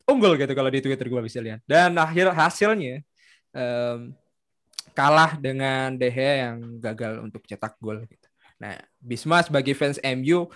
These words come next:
ingin menanyakan ini gitu, unek-unek yang dimana gua coba untuk berikan kepada Bung M U, yakni Bisma yang, apa sih gua bisa bilang, eh, M U, apa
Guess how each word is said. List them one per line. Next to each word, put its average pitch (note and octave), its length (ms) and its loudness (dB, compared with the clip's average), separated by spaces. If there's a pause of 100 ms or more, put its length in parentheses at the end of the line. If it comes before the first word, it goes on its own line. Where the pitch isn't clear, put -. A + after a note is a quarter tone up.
(220)
ingin D#3+ 160 2
menanyakan F#3 540 6
ini G#3+ 340 2
gitu, B2+ 160 -6
unek-unek D#3 480 -2
yang E3 140 0
dimana F3 240 0 (260)
gua E3 320 4
coba D#3 320 4
untuk D#3 300 -2
berikan D3 400 0
kepada C#3+ 400 -2
Bung D3 420 -4 (380)
M E3 240 2
U, E3+ 100 4
yakni C#3+ 300 0
Bisma C#3+ 320 -2
yang, C3+ 260 -8 (460)
apa B2+ 160 -4
sih E3+ 80 -2
gua E3 100 2
bisa D3 240 -6
bilang, D#3+ 380 -8 (400)
eh, B2+ 340 -10
M C3+ 160 -8
U, C3 240 -2
apa C#3 160 -6